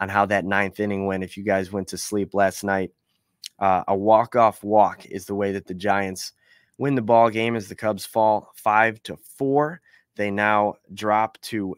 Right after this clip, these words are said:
thirty-seven and forty-two, tied with the Giants, three games out of a wild card position. We already talked about Justin Steele's performance. Let's talk about the offense. They put on some runs early, a four nothing lead,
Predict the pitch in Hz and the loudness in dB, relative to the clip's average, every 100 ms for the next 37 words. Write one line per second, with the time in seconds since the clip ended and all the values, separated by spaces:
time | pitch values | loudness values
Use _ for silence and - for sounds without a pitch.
0 | _ - 139 151 139 - 139 131 113 101 | _ -6 -4 -4 -6 -4 -4 -4 -6 -8
1 | - 117 110 - - 117 107 - 117 131 | -6 -4 -4 -8 -6 -6 -6 -4 2 2
2 | 123 107 101 87 101 101 98 - - 110 | 0 -6 -10 -4 -2 -2 -4 -8 -10 -6
3 | 113 107 104 98 98 95 95 _ _ _ | -4 -4 -4 -4 0 0 -2 _ _ _
4 | - 101 98 95 95 95 92 98 95 82 | -10 -6 -2 2 2 2 -2 -4 -4 -6
5 | - 87 113 107 110 107 101 104 98 - | -16 -6 -4 -4 -6 -4 -2 -4 -6 -2
6 | 107 107 104 101 90 _ _ _ - 123 | -2 -2 -2 -2 -2 _ _ _ -6 -6
7 | - 107 - 131 123 - 110 127 127 120 | -6 -10 -4 -2 -2 -4 -6 -4 -4 -4
8 | 202 208 233 240 214 196 151 139 123 98 | -6 -6 -6 -6 -4 -2 0 0 0 -4
9 | 92 110 104 180 185 190 - 151 139 143 | -10 -8 -6 -4 -2 -2 -4 -2 0 0
10 | 139 123 120 120 135 - 104 - 135 127 | 0 0 0 0 -4 -8 -12 -6 -2 -2
11 | 123 - 110 107 113 120 139 | -4 -4 -4 -2 0 -2 -6